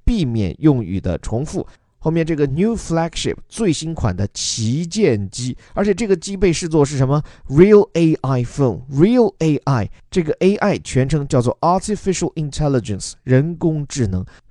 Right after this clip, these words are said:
真正的人工智能，这里还加上一个引号，这是华为官方对这款手机的描述。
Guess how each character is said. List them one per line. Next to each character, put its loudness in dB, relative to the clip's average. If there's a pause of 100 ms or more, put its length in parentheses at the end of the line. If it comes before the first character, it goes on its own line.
(160)
真 -2
正 -2
的 2
人 -2
工 -2
智 -2
能， -2
这 -2
里 0
还 -4
加 -2
上 0
一 -4
个 -2
引 -4
号， -6 (160)
这 0
是 -2
华 0
为 2 (120)
官 2
方 -2
对 0
这 -2
款 0
手 -2
机 -6
的 0
描 0
述。 -6